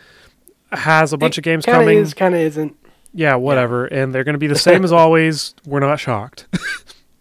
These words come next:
Speaker 2: <laughs>
Speaker 1: There are a couple remakes and
Speaker 2: Yeah.
Speaker 1: one new one, but
Speaker 2: When, when are those games coming out?
Speaker 1: twenty twenty-two, who knows?
Speaker 2: Oh, okay.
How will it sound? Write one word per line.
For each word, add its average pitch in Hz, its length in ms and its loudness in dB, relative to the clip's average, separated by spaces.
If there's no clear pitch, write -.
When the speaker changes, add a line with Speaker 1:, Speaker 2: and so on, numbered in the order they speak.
Speaker 2:
<laughs> 131 600 -12
Speaker 1:
There 147 160 -2
are 127 40 0
a 123 40 -4
couple 180 280 -2
remakes 160 440 -2
and 127 160 -4
Speaker 2:
Yeah. 220 140 4
Speaker 1:
one 160 240 -2
new 135 240 -2
one, 98 460 -6
but 110 240 -6
Speaker 2:
When, 190 200 -2
when 180 540 -6
are 175 160 -2
those 151 220 -4
games 110 300 -18
coming 107 320 -16
out? 107 240 -16
Speaker 1:
twenty 107 320 -8
twenty-two, 104 880 -6
who 113 140 -8
knows? 98 160 -10
Speaker 2:
Oh, 117 340 -6
okay. 110 320 -16